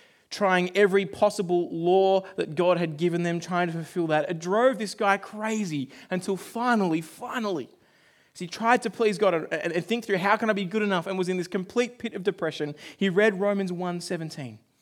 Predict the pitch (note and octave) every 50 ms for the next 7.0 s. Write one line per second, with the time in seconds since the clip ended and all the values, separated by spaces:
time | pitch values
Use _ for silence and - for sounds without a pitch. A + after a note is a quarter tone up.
0 | _ _ _ _ _ - E3 D#3 E3+ D3+ D3 D3+ E3+ F3 F#3+ F#3 - - F#3+ F#3
1 | F3+ - - - E3+ C#3 C3+ C3+ C#3+ C#3 C3 C3 C#3 B2 A2+ - - - A#2 A2
2 | - _ _ _ _ _ _ _ _ _ _ _ _ _ _ _ _ _ _ _
3 | _ _ _ _ _ _ _ _ _ _ - D#3+ D3 E3 D3 C#3+ C#3+ D#3 D#3+ D#3+
4 | D#3 - B2 - - D#3 D#3+ F#3 F#3 G3+ F#3+ F#3+ E3 F3 E3 - - F3+ E3+ D#3
5 | C#3+ C#3 D3 D3 D3+ F3 - - D#3+ D#3 D#3+ D#3 E3 D#3+ - - D#3 B2+ A#2+ C3
6 | - - C#3 C#3+ D#3+ D#3+ - G3+ G3 G3 G3 - D#3+ C#3 - B2+ B2+ - - -